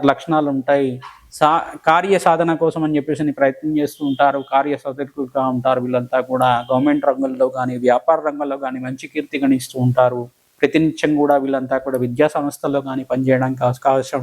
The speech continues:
ఉంటుంది. ధనుర్లగ్న జాతకులంతా కూడా గవర్నమెంట్ కాంట్రాక్ట్లో కానీ, గవర్నమెంట్ జాబ్లో కానీ, విదేశీయానంలో కానీ ఉండే అవకాశం ఉంటుంది కావున, శాంత చిత్తంతో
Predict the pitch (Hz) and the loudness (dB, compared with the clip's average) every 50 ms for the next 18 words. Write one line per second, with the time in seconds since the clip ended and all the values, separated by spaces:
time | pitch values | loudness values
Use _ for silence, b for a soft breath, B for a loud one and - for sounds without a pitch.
0 | 127 123 127 131 131 127 120 120 123 123 117 - _ B B B B B B B | -4 -6 -6 -4 -2 0 2 4 2 2 0 -2 _ B B B B B B B
1 | B _ - 170 180 196 196 202 185 160 170 156 165 156 156 156 165 170 160 156 | B _ 2 4 4 4 4 4 4 4 4 4 4 4 4 2 0 0 0 2
2 | 151 156 151 143 151 160 151 147 143 127 127 139 143 160 170 170 160 165 156 156 | 2 2 0 0 0 0 0 0 0 0 -2 -2 -2 -2 -4 -2 -2 -2 -2 0
3 | 151 - 156 151 - 156 156 147 151 147 147 143 139 143 139 147 156 151 139 143 | 0 -2 -4 -4 -4 -6 -4 -2 -2 -2 -2 -2 -2 -2 -2 0 -2 -2 0 0
4 | 135 127 135 135 131 131 127 131 123 123 131 131 135 127 139 147 147 - 165 151 | 0 0 0 0 -2 0 0 -2 -2 -2 -2 -2 -2 0 0 0 0 0 0 0
5 | 151 151 151 147 139 139 131 135 131 139 135 135 139 135 135 131 131 127 127 131 | 0 0 0 0 0 0 0 0 -2 -2 -2 -4 -6 -4 -4 -2 -2 0 2 2
6 | 131 127 127 123 - 131 123 - 139 123 127 127 120 - - 123 123 123 127 127 | 2 2 2 0 0 -2 -2 -2 -6 -12 -14 -14 -16 -12 -10 -8 -4 0 0 0
7 | 127 127 131 139 135 - _ b b b b b b b _ - - 170 170 175 | 2 2 2 0 0 -4 _ b b b b b b b _ 0 0 2 2 0
8 | 190 175 - 180 - - 175 170 165 170 | -2 -4 -4 0 0 2 2 4 4 2